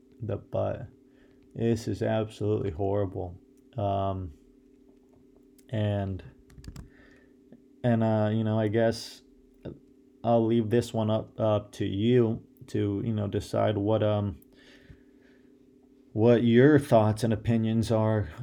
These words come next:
on this tragedy, and, um, and what you think would, um, would be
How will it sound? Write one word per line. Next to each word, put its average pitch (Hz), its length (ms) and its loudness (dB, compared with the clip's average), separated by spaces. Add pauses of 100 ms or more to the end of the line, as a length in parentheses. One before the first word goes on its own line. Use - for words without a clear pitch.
on 113 320 0
this 107 220 0
tragedy, 113 840 0
and, 110 460 -2 (880)
um, 107 560 -4 (1300)
and 110 200 -2
what 110 400 -2
you 113 220 0
think 113 480 -2
would, 107 240 -2
um, 98 540 -2 (600)
would 98 300 -4
be 107 540 0